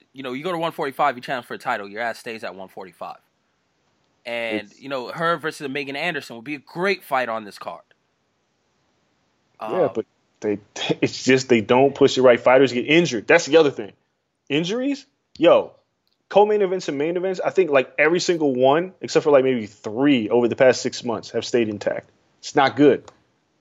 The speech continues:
Speaker 1: Not at all.
Speaker 2: Buyer's remorse. Like, I buy it, and I gotta wait till the day of the fight, and even the day of, the motherfucker might fall out.
Speaker 1: <laughs> That weight cut's no joke.
Speaker 2: I'm saying,
Speaker 1: There's,
Speaker 2: man, it's
Speaker 1: there's
Speaker 2: not,
Speaker 1: no
Speaker 2: it's not good.
Speaker 1: guarantees.
Speaker 2: It's not good.
Speaker 1: All right, um, real quick, just 'cause, yeah,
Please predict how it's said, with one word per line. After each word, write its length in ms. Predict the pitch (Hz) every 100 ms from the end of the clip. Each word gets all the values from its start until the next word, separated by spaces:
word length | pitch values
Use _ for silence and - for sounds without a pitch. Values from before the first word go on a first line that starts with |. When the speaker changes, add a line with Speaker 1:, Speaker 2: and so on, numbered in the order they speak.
| _ _ -
Speaker 1:
Not 180 | 131
at 100 | 123
all. 220 | 110 85 _ _ _ _ _ -
Speaker 2:
Buyer's 280 | 139 160 143
remorse. 320 | 151 151 113
Like, 120 | 113
I 60 | 117
buy 340 | 117 135 151 170
it, 180 | - _ _ -
and 100 | 123
I 100 | 160
gotta 120 | 156
wait 140 | 156
till 80 | -
the 80 | 147
day 260 | 113 143 160
of 80 |
the 80 | 151
fight, 300 | - 160 185
and 120 | 143 214
even 140 | 240
the 100 | 165
day 260 | 143 208 226
of, 200 | 220 127
the 20 | 139
motherfucker 280 | 131 131 131
might 140 | 117
fall 240 | 139 131
out. 220 | 123 82 _ _ - - _ -
Speaker 1:
<laughs> 0 | 208 208 165 143 _ - -
That 140 | 127
weight 180 | 160 214
cut's 240 | - 180 185
no 160 | 185
joke. 360 | 160 175 123 - _ _ _
Speaker 2:
I'm 60 | 113
saying, 480 | - 151 233 147
Speaker 1:
There's, 180 | 110 131
Speaker 2:
man, 100 | 156
it's 80 | 156
Speaker 1:
there's 80 | 143
Speaker 2:
not, 100 | -
Speaker 1:
no 60 | -
Speaker 2:
it's 80 | 151
not 40 |
good. 20 |
Speaker 1:
guarantees. 800 | 165 151 135 247 151 98 87 _
Speaker 2:
It's 220 | 127 -
not 260 | 117 131 143
good. 260 | 135 110 92 _ _ _
Speaker 1:
All 140 | 139 151
right, 280 | 120 120 123
um, 600 | 139 135 131 120 113 _ _ _
real 200 | 147 214
quick, 360 | 170 - 147 - _
just 180 | 135 139
'cause, 160 | 147 117
yeah, 240 | 127 117